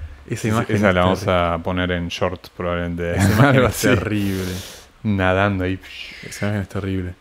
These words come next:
Speaker 2: Bueno, estos son soldados, eh, británicos. Eh, no sé en dónde estaban exactamente. Buah.
Speaker 1: Uf.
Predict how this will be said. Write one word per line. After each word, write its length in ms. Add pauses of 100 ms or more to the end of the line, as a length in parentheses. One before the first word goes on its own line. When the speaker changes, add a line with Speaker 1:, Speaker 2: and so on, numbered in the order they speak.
(680)
Speaker 2:
Bueno, 200
estos 180
son 160
soldados, 840 (120)
eh, 100
británicos. 960
Eh, 220 (520)
no 140
sé 200
en 100
dónde 240
estaban 320
exactamente. 680 (360)
Buah. 340 (380)
Speaker 1:
Uf. 180